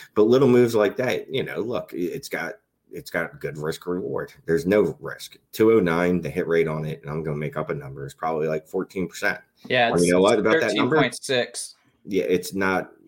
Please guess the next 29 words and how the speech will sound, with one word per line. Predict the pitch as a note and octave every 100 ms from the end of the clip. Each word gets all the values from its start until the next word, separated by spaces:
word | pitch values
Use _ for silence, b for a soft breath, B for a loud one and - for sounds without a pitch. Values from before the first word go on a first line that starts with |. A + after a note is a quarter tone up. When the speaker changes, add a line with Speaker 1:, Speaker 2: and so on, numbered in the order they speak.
| E2 D#2 _ -
Speaker 1:
off | F2 - -
that. | C2+ - - -
It's, | D#2 -
it's | E2+ -
pretty | - - F#2+ E2+ E2
low. | C2 - - B B B B -
Um, | E2 D2 C#2+ C#2+ C#2+ C#2
so | - C#2 C2+ C2+ C2+ C2+ B1+
yeah, | E2 D2+ C2+
yeah, | D2+ E2 E2
that's | F2 -
fine. | C#2+ C2 C#2
And | D#2 D#2+ -
Harris, | F2 F#2+ F#2+ - - b b b b b b b
yeah, | A2+ G#2
Bill | F2+ G2 F2+
hasn't | F#2 E2+ C#2
used | D2 E2 D#2
him | C#2 C#2 C#2
yet, | B1+ B1+ - - - _ F#2+
um, | F#2+ G2
as | F#2+ G#2
a |
receiver, | G2+ G#2 A#2 A#2 A#2
which | G2+ F2+
is | D2+
frustrating | - C2+ - D#2 D2 C#2
as | C2+
shit, | - - F2 C#3 -